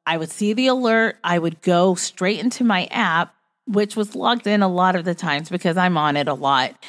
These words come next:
especially at home right before a trip. And that's how I got the reservation. So again, I don't know what has one hundred percent changed, but something is different. I asked my husband if it was the same for him, and he said that he was able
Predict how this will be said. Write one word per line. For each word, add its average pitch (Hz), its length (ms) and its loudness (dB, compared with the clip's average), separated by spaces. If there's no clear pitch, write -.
especially 170 680 -2
at 120 100 -4
home 165 340 0
right 143 140 -2
before 147 380 -4
a 143 40 -8
trip. 135 460 -6
And 180 340 2
that's 180 260 0
how 196 100 4
I 175 80 2
got 151 220 -4
the 170 80 0
reservation. 175 680 -2
So 165 460 0
again, 226 240 2
I 196 100 4
don't 220 240 2
know 214 220 4
what 190 200 0
has 180 240 -2
one 170 160 -2
hundred 175 340 -4
percent 160 360 -8
changed, 240 580 0
but 190 180 -2
something 180 300 0
is 165 140 -4
different. 147 400 -10
I 208 80 0
asked 262 260 0
my 269 140 2
husband 226 420 2
if 190 100 2
it 170 120 0
was 185 160 0
the 180 80 -6
same 180 240 -2
for 165 80 -8
him, 202 480 2
and 175 160 -4
he 247 240 -2
said 175 280 0
that 175 120 -2
he 208 180 -4
was 208 160 0
able 165 460 -2